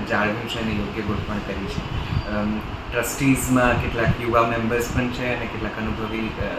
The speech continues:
વડીલો પણ છે. એ બધાની રાહબરી હેઠળ આ, આ, આ આખી, આખી સંસ્થામાં વાંચનના ખૂબ પ્રયોગો થાય છે,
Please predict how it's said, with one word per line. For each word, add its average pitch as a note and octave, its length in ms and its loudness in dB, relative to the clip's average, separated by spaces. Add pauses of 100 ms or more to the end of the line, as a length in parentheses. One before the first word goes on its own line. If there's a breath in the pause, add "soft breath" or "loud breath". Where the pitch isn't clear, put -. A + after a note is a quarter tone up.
(300)
વડીલો A#2 360 -4
પણ D3 100 0
છે. G2+ 440 -6 (200)
એ A2 60 -4
બધાની A#2 320 0
રાહબરી A#2+ 440 0
હેઠળ A#2+ 680 0
આ, - 20 -2
આ, G#2+ 240 4 (320)
આ G#2 200 2 (220)
આખી, A2 340 -6
આખી G#2+ 280 -4
સંસ્થામાં A2 920 -2 (180)
વાંચનના A2 760 6 (420)
ખૂબ D#3 240 6
પ્રયોગો A#2+ 720 4
થાય A2 280 2
છે, G#2+ 200 -2